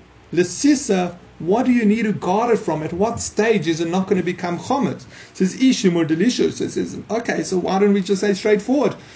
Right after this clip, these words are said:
We're speaking about the stage of kneading. When you add the water to the flour, that's when you need to do shmira from. That's when you need to guard it from becoming chometz for the sake of the mitzvah. He says he's gonna prove that it must be from an earlier stage. He says, "Shimur delisha lav shimurhu."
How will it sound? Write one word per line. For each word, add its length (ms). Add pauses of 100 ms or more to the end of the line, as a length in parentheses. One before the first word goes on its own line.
(100)
We're 140
speaking 440
about 360
the 60
stage 520
of 240
kneading. 480
When 160
you 220
add 320
the 100
water 380
to 120
the 120
flour, 480 (220)
that's 280
when 160
you 100
need 140
to 100
do 180
shmira 500
from. 220
That's 200
when 160
you 80
need 140
to 80
guard 420
it 80
from 140
becoming 360
chometz 280
for 80
the 100
sake 180
of 60
the 80
mitzvah. 380 (280)
He 60
says 240
he's 140
gonna 200
prove 300
that 140
it 60
must 280
be 80
from 220
an 100
earlier 360
stage. 260
He 60
says, 220
"Shimur 220
delisha 340
lav 180
shimurhu." 520